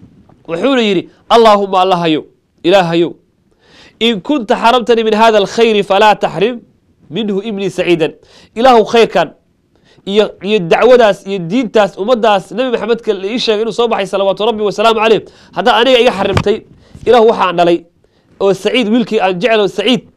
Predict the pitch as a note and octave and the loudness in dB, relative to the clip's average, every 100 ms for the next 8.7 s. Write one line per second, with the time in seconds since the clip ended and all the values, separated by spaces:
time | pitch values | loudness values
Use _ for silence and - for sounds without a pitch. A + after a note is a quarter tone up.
0 | _ G#3 A3+ G3+ F#3+ G3 A3+ A3+ G3 E3+ | _ 0 0 0 -2 2 2 2 -2 -4
1 | E3 G#3 G3+ E3 F3+ F#3+ D3+ C3+ - _ | -4 -2 -2 -2 -2 -4 -4 -6 -8 _
2 | _ _ _ _ _ _ _ _ _ - | _ _ _ _ _ _ _ _ _ -2
3 | F#3+ F#3 F3 D3+ F3+ E3+ E3+ E3 D#3 E3 | 0 0 -6 -8 -6 -6 -6 -6 -4 -2
4 | D#3+ D#3 D3+ D3+ D#3+ - _ _ _ _ | -2 -4 -6 -6 -8 -12 _ _ _ _
5 | _ _ _ _ _ - F3 G#3 G3 F3+ | _ _ _ _ _ -4 -4 0 0 0
6 | F3 E3+ E3+ D3 C#3+ C#3 - _ _ _ | -2 -6 -6 -6 -6 -12 -14 _ _ _
7 | _ _ _ _ _ _ _ _ - - | _ _ _ _ _ _ _ _ -20 -20
8 | - _ _ F3 G#3 G3 - | -20 _ _ 4 4 4 -2